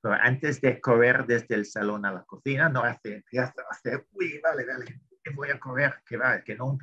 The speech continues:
no, no, no, no. Esto no pasa. Entonces, aunque lo hacemos, aunque tradicionalmente siempre empezamos, ah, bueno, mucha gente en, en los clubs,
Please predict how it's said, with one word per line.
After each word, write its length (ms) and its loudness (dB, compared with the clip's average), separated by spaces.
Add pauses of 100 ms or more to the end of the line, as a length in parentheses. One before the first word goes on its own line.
(220)
no, 140 -18
no, 160 -8
no, 180 -10
no. 220 -20 (360)
Esto 280 0
no 160 6
pasa. 320 2
Entonces, 680 -2 (1080)
aunque 300 2
lo 120 6
hacemos, 960 -2
aunque 680 0
tradicionalmente 920 -2
siempre 840 -6
empezamos, 880 -8
ah, 380 -20
bueno, 160 -18
mucha 260 -16
gente 540 -6
en, 220 -16
en 140 -16
los 180 -18
clubs, 760 -6